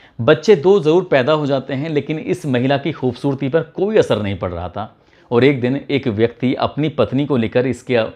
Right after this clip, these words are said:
अस्पताल में आता है और अस्पताल में आने के बाद इससे कहता है कि "तुम इतनी ज़्यादा खूबसूरत हो मैडम कि अगर तुम चाहो तो फिल्मों में काम कर सकती हो।" ये बात सुनने के बाद नर्स हंसने लगती है,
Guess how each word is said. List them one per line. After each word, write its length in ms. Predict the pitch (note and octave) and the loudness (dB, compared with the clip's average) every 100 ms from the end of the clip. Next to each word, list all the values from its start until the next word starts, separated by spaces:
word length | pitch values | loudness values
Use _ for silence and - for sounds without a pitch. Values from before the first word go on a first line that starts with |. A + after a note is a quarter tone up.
| _ _ _ - | _ _ _ -2
अस्पताल 520 | B2 - C#3+ D3+ D#3 | -2 0 2 2 2
में 80 | C3 | 0
आता 200 | G2 G2+ | -2 -4
है 200 | G2+ B2+ - | -4 -8 -6
और 100 | A#2+ | -4
अस्पताल 460 | A#2+ - - A#2+ | -4 -6 -2 0
में 120 | C3 A#2 | 0 -2
आने 220 | G#2+ A#2+ | -2 -2
के 100 | A2+ | -2
बाद 220 | G#2 G#2+ | -2 -2
इससे 220 | A2 A2+ | -6 -10
कहता 360 | - G#2 G#2 B2 | -8 -8 -4 -4
है 260 | G2+ A#2 - _ - _ | -4 -8 -12 _ -20 _
कि 60 | E3+ | -4
"तुम 220 | E3 G3 | 0 0
इतनी 320 | D#3 - F#3+ F#3 | 0 -2 -2 0
ज़्यादा 280 | A#2+ A#2 | 2 0
खूबसूरत 560 | D3 - B2+ - F3 F3 | -2 -4 -6 -2 -2 -2
हो 80 | A#2+ | -6
मैडम 260 | F#2+ F#2 A2+ _ _ _ _ | -6 -6 -10 _ _ _ _
कि 40 | D3+ | 2
अगर 220 | C#3+ F#3 | 2 0
तुम 260 | - E3+ | 0 0
चाहो 360 | F3+ - C#3 D#3 | 0 0 0 0
तो 120 | D#3+ | -4
फिल्मों 340 | D#3 C3+ A#2+ C#3 | -2 -2 0 -2
में 100 | D#3 | -4
काम 260 | A2+ A2+ | -4 -2
कर 120 | G#2 | -4
सकती 320 | F#2 F#2 - F2 | -6 -10 -12 -14
हो।" 160 | F2+ - _ _ _ | -14 -18 _ _ _
ये 120 | A2+ | 0
बात 220 | B2+ C3 - | 4 2 2
सुनने 280 | B2 B2 | -2 -2
के 60 | B2+ | -2
बाद 300 | G#2+ A#2 A2+ | -2 -2 -2
नर्स 260 | A2+ B2 B2 | -4 -6 -6
हंसने 300 | G2+ - A2 | -10 -6 -6
लगती 280 | E2+ - F2+ | -8 -10 -10
है, 160 | F2 | -10